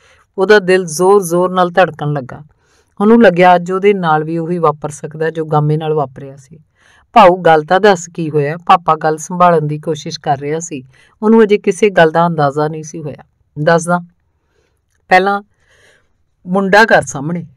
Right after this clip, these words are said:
ਸੇਕਾ ਉਹਦੇ ਮੌਰ ਚੌਰੇ ਦੀ, ਹੈਂ? ਮੈਨੂੰ ਗਾਲਾਂ ਕੱਢਦਾ।" ਆਖਦਿਆਂ ਉਹਨੇ ਹੱਥ 'ਚ ਫੜੀ ਡਾਂਗ ਦੁਕਾਨ ਦੇ ਬੂਹੇ 'ਤੇ ਜੜ ਦਿੱਤੀ।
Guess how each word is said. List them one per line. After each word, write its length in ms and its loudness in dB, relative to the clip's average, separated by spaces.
ਸੇਕਾ 460 4
ਉਹਦੇ 240 2
ਮੌਰ 380 2
ਚੌਰੇ 380 4
ਦੀ, 140 -16
ਹੈਂ? 120 2
ਮੈਨੂੰ 400 6
ਗਾਲਾਂ 260 4
ਕੱਢਦਾ।" 340 -10
ਆਖਦਿਆਂ 440 2
ਉਹਨੇ 220 -4
ਹੱਥ 300 -2
'ਚ 120 -10
ਫੜੀ 260 0
ਡਾਂਗ 320 -2
ਦੁਕਾਨ 420 -6
ਦੇ 100 -4
ਬੂਹੇ 260 -10
'ਤੇ 140 -8
ਜੜ 220 -4
ਦਿੱਤੀ। 360 -20